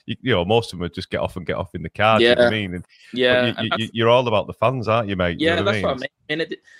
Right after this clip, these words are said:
Speaker 2: the end of the day, especially at, you know, our level, the fans are what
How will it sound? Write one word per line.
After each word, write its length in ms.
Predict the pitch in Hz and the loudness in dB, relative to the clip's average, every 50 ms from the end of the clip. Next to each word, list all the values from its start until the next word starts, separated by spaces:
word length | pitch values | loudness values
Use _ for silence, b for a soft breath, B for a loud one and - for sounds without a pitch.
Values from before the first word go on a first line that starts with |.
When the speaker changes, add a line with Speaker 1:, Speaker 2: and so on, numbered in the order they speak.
| B B B B | B B B B
Speaker 2:
the 100 | - - | -4 -4
end 140 | 196 208 185 | -2 0 0
of 60 | 170 | -2
the 60 | 160 147 | -2 -2
day, 260 | 139 127 123 120 113 | 0 0 0 0 -2
especially 540 | 80 90 - - - 175 175 - - 170 156 | -4 -6 -10 -4 -4 -4 -2 0 0 0 0
at, 200 | - 92 - - _ _ _ _ | 0 -2 -8 -12 _ _ _ _
you 100 | 160 156 | -8 -6
know, 120 | 139 127 | -4 -4
our 260 | - 123 131 139 135 | -2 0 0 0 0
level, 320 | 135 131 123 117 113 110 95 | -2 -4 -6 -6 -8 -10 -10
the 80 | 113 | -12
fans 580 | - - 147 151 156 151 151 147 135 127 - _ _ _ _ _ | -8 -4 -4 -4 -4 -6 -10 -14 -16 -18 -20 _ _ _ _ _
are 80 | 123 127 | -6 -4
what 200 | 131 131 - | -2 -4 -4